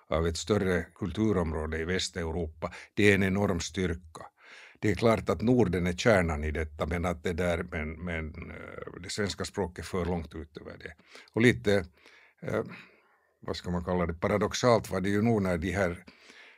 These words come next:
eh, finsk-ugriska, eh, ledamöterna i Europaparlamentet någon gång sammanträdde till lunch,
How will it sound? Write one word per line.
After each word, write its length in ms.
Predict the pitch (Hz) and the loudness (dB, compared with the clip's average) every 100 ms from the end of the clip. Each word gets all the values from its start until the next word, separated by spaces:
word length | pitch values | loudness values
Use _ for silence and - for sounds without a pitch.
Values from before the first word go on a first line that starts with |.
| _ - - | _ -10 -4
eh, 300 | 110 - - | -2 -2 -6
finsk-ugriska, 1400 | - - 123 135 - - 113 98 98 95 - - 98 90 - - _ _ _ _ - | -10 -2 2 2 -2 0 0 2 0 0 -2 -2 0 -2 -4 -20 _ _ _ _ -10
eh, 200 | 95 92 | -6 -4
ledamöterna 800 | 90 104 95 87 87 80 87 82 | 0 0 2 0 -2 -4 -4 -2
i 20 | |
Europaparlamentet 1160 | 87 98 92 82 78 82 82 87 80 95 90 - | 0 0 -2 -6 -6 -4 -2 -2 -4 -6 -8 -6
någon 200 | 90 92 | -2 -2
gång 160 | 85 85 | -2 -2
sammanträdde 680 | - 90 82 80 90 82 82 | -2 -2 -2 -4 -4 -4 -6
till 240 | - 90 | -4 0
lunch, 460 | 107 104 92 - | 4 4 2 -4